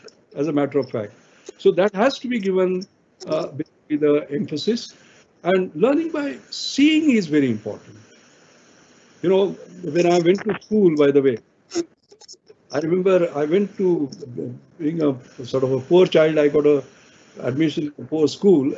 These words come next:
but I had a rich teacher like Professor Bhave. And I remember he would not do just chalk and talk.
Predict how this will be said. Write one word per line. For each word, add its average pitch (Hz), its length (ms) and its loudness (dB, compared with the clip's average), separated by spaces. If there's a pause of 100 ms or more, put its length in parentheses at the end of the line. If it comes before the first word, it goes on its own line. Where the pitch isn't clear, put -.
(140)
but 147 180 0
I 151 140 -2
had 156 120 -2
a 160 80 2
rich 180 140 0 (140)
teacher 190 400 -4 (720)
like 139 220 4
Professor 139 600 2 (920)
Bhave. 139 360 4 (800)
And 147 120 -6 (120)
I 214 40 -6
remember 240 400 -4
he 202 200 -6
would 208 160 -2
not 254 220 -2
do 240 140 -6
just 220 200 2 (140)
chalk 208 240 -2
and 214 140 0
talk. 277 260 -8